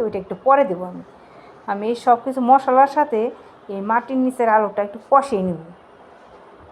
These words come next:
ভালো করে এই আলুটা একটু কষিয়ে নিতে হবে। এই মাটির নিচের আলুটা কিন্তু খেতে খুব স্বাদ।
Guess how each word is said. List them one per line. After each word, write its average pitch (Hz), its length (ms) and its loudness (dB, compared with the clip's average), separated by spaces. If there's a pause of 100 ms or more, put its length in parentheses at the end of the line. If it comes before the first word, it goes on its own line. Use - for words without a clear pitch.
(1160)
ভালো 208 260 0
করে 285 200 0
এই 233 80 2
আলুটা 214 300 0
একটু 208 220 -10
কষিয়ে 277 280 2
নিতে 202 200 -6
হবে। 170 220 -8 (1120)
এই 233 100 -12
মাটির 233 320 -8
নিচের 247 280 -4
আলুটা 220 300 2
কিন্তু 254 220 -6 (100)
খেতে 262 180 -4
খুব 202 180 -10
স্বাদ। 185 340 -4